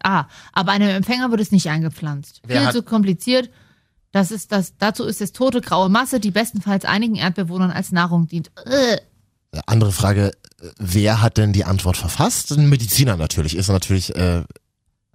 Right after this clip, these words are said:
Speaker 2: ist eine
Speaker 1: Ja.
Speaker 2: fachlich korrekte Antwort, ja?
Speaker 1: Da, Il Knau.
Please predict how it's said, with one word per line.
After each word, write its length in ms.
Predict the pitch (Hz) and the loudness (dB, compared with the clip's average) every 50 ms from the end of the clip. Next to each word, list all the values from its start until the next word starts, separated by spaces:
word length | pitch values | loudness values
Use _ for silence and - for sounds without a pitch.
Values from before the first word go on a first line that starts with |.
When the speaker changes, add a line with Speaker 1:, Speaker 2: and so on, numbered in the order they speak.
| _ _ _ _ _ _ _ _ _ _ _ _ _ | _ _ _ _ _ _ _ _ _ _ _ _ _
Speaker 2:
ist 120 | - - 202 | 2 4 4
eine 100 | 196 196 | 6 6
Speaker 1:
Ja. 100 | 202 202 | 6 6
Speaker 2:
fachlich 400 | 208 208 - - - 151 - - | 4 4 2 2 0 0 0 0
korrekte 380 | - 139 120 127 - - 87 | 0 0 0 0 0 -2 -2
Antwort, 280 | 80 90 87 80 69 - | 0 -2 -2 -2 -2 0
ja? 200 | 82 117 175 208 _ _ - | 0 0 0 -2 _ _ -2
Speaker 1:
Da, 680 | 208 202 202 202 202 202 202 202 202 202 196 196 196 - - - | 0 2 2 4 4 4 4 4 4 4 2 2 0 -2 0 2
Il 180 | 208 202 196 | 4 4 4
Knau. 460 | - - 208 202 180 180 196 247 359 | 4 4 4 4 4 4 2 0 0